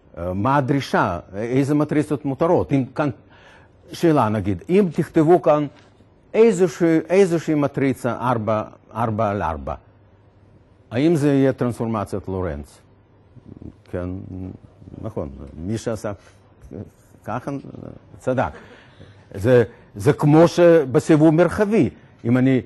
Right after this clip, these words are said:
סתם אכתוב איזשהו מטריצה, תשעה מספרים, זה לא מגדיר סיבוב מרחבי, כי סיבוב מרחבי זה, הכוונה, זה סיבוב קשיח, שכל הזוויות נשארות. והסיבוב הזה הוא בעצם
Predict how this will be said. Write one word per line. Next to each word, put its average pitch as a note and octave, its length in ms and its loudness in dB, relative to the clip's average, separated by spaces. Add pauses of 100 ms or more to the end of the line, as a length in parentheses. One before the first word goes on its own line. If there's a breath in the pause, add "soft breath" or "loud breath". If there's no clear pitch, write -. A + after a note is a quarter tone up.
(140)
סתם D#3+ 300 2
אכתוב D3 320 2
איזשהו D3 380 2
מטריצה, C3 400 0
תשעה B2 320 -2
מספרים, B2 600 -2 (920 soft breath)
זה G2 160 -4
לא C3+ 120 2
מגדיר E3+ 300 0
סיבוב G#2+ 420 -4
מרחבי, F2+ 500 -6 (240)
כי F2 100 -8
סיבוב A#2 300 0
מרחבי A#2 480 -2
זה, G#2 220 -4 (580 soft breath)
הכוונה, G#2+ 580 -2 (720 soft breath)
זה G2 320 -2
סיבוב A#2 460 -2
קשיח, A#2+ 640 -2 (300)
שכל F#2 920 -8
הזוויות G2 400 -4
נשארות. F2+ 580 -8 (1120)
והסיבוב G#2 460 -2
הזה G#2 160 0
הוא G#2 120 0
בעצם G2+ 380 -4